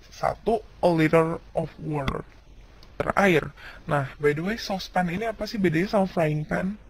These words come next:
Saucepan ini, lo bayangin panci yang lo pakai untuk ngerebus telur rebus gitu ya.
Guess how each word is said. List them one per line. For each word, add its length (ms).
Saucepan 480
ini, 400
lo 160
bayangin 480
panci 480
yang 160
lo 80
pakai 320
untuk 320
ngerebus 640
telur 240
rebus 400
gitu 160
ya. 160